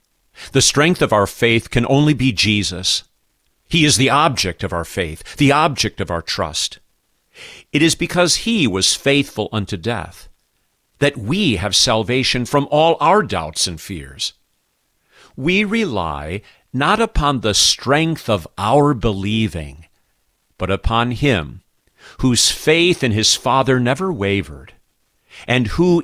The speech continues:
in his death gave us the gift of the Holy Spirit to quicken our faith and bestow upon us new life. Because we belong to Christ,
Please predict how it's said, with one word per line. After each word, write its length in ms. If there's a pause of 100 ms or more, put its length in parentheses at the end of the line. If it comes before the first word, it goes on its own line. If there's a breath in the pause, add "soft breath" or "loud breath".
in 240
his 360
death 520 (880)
gave 240
us 200
the 140
gift 500 (140)
of 100
the 100
Holy 280
Spirit 640 (560 soft breath)
to 100
quicken 560
our 240
faith 640 (440 loud breath)
and 140
bestow 380
upon 260
us 180
new 240
life. 640 (1500)
Because 360
we 160
belong 420
to 120
Christ, 560